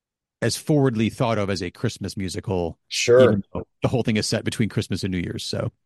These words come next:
Speaker 2: Yeah, no, that, that's a interest, like, I never even thought of it that way.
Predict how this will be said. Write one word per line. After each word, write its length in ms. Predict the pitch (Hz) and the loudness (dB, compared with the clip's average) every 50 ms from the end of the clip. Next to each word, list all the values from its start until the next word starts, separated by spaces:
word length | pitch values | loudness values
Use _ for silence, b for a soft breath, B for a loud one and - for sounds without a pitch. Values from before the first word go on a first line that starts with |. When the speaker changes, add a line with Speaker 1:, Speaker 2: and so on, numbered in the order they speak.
| _ - | _ -4
Speaker 2:
Yeah, 320 | 113 156 160 131 107 - - | 0 0 2 2 0 -2 2
no, 160 | - 143 147 131 | 4 4 4 6
that, 300 | 117 135 143 - - _ - - | 4 2 0 0 -6 _ -14 -8
that's 240 | 107 110 113 - - | -8 -8 -6 -2 2
a 300 | 175 135 98 87 - - - | 2 4 2 2 0 -4 -8
interest, 520 | 113 110 - 120 107 - - - - _ _ | -10 -8 -8 -10 -10 -10 -12 -16 -18 _ _
like, 300 | - 104 107 98 92 - - | -2 0 0 0 -2 -6 -8
I 180 | 85 104 104 120 | -6 -4 -2 0
never 260 | 123 127 110 104 101 | 2 2 2 2 2
even 320 | 98 92 87 95 90 82 | 0 -2 -4 -6 -10 -8
thought 280 | 78 - 101 104 113 120 | -4 0 2 2 2 2
of 80 | 95 | 0
it 140 | 90 90 87 | -4 -4 -4
that 180 | - 85 82 80 | -6 -6 -6 -6
way. 460 | 87 92 87 87 87 90 78 80 - | -6 -6 -6 -6 -8 -10 -12 -14 -18